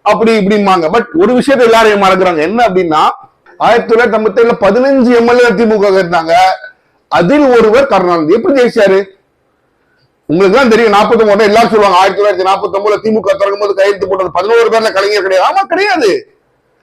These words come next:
எப்படி ஒரு பதினோரு பேர்ல இல்லாதவரு ஐம்பத்தி ஏழு எலெக்ஷன்ல அவரு எம் எல் ஏ ஆகுறாரு? அப்போ உங்களுக்கு அது வரலாறு நீங்க புரியணும். நங்காவரம்ன்ற ஒரு கிராமத்துல கூலி தொழிலாளி, விவசாய கூலி தொழிலாளிகளை ரொம்ப அடிமைப்படுத்தி,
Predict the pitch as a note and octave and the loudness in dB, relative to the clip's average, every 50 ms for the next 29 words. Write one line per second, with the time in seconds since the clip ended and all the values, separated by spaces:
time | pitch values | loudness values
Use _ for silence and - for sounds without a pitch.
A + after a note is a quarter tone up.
0 | _ _ _ - D#3+ A#3 A#3+ - - F4 F4+ F4 E4 D4+ C#4 G#3 F#3+ A3 A3+ C4+ | _ _ _ -2 0 0 0 0 -2 -2 0 2 2 2 0 0 2 2 2 2
1 | D4+ D#4 E4 E4 D#4 C#4+ D4 D4+ C#4+ C#4+ C4 B3 A#3+ C4 C#4 C#4 C4 C4 A#3+ A#3 | 2 2 2 0 0 2 2 2 2 2 2 2 2 2 2 2 2 2 2 2
2 | A3+ A3+ C#4+ F4+ - - - - _ _ _ - G3+ A#3+ C#4+ B3 A3 C4+ C4+ C4+ | 2 2 0 0 -2 -8 -18 -20 _ _ _ -6 -2 -2 -2 -2 0 0 2 2
3 | B3+ A#3+ A3 A3 B3 B3+ - - C#4+ B3 A#3 G#3+ A3 A3+ A#3+ - - E3+ F#3 G3+ | 2 2 2 2 2 0 0 0 0 0 2 2 2 2 2 2 0 0 0 2
4 | G#3+ G#3+ A3 C4+ D#4 - - - _ _ - G#3+ A3+ A3+ A3+ A3 G#3+ G#3 G3+ G3+ | 2 2 2 0 -2 -6 -14 -20 _ _ -2 0 0 2 2 2 2 2 2 2
5 | G3+ G3 F#3+ F#3 F#3 G3 G3+ G#3 G3+ - - - _ _ _ _ _ _ - D3 | 2 2 2 2 2 0 0 -2 -6 -12 -20 -20 _ _ _ _ _ _ -6 -6
6 | D#3 - A3+ - - - C4+ C4 A#3 C4 D#4 C#4 D#4+ B3 G3+ F3+ A3 C4 D4+ D#4 | -4 -2 -2 0 0 0 0 0 0 -2 -2 -2 -2 0 0 2 0 2 2 2
7 | D4+ C4+ A#3+ A#3 G3+ E3+ E3 F3 E3+ E3 D3+ C#3 - - _ _ _ _ _ _ | 2 2 0 0 -2 -2 -2 -2 -2 -2 -4 -6 -8 -12 _ _ _ _ _ _
8 | _ _ _ _ _ _ _ C#3+ F3+ G#3+ B3 B3+ C#4 C#4 C#4 C4 C4 B3+ C#4 D4+ | _ _ _ _ _ _ _ -4 -2 0 0 2 2 2 4 4 4 2 2 2
9 | D#4 C4+ C4 A#3+ G#3 F#3+ F#3+ F#3 F#3+ G3 G3 F#3+ - F3 E3 E3+ E3+ E3 E3+ - | 2 2 2 2 2 2 2 2 2 2 0 -2 -2 0 0 2 2 2 0 -2
10 | - - _ _ _ _ _ _ _ _ _ _ _ - A#3+ D4+ E4 D4 C4+ B3 | -6 -16 _ _ _ _ _ _ _ _ _ _ _ -4 -2 0 2 0 0 2
11 | B3 A#3 A3+ A3 G#3+ G3+ F#3 F3+ G3+ B3 C#4 - D4+ C#4 C4 B3 A#3+ F#3+ A3 A#3 | 2 2 2 4 4 4 4 4 4 4 4 2 2 2 2 2 2 2 0 0
12 | A#3 G#3 F#3+ G#3 G#3 G#3 G3+ G3+ G3 G3 G3 F#3+ F#3+ G3+ G3 F#3+ F3+ F#3+ G3+ A#3 | 0 0 0 0 2 2 2 2 2 2 2 2 2 2 2 2 0 -2 -2 -2
13 | C4 B3 G#3 G3+ A3+ A#3 A3+ G#3 E3+ G3+ G3 F3+ F3+ G#3+ | 0 0 0 0 0 0 -2 -2 -2 -4 -4 -4 -4 -6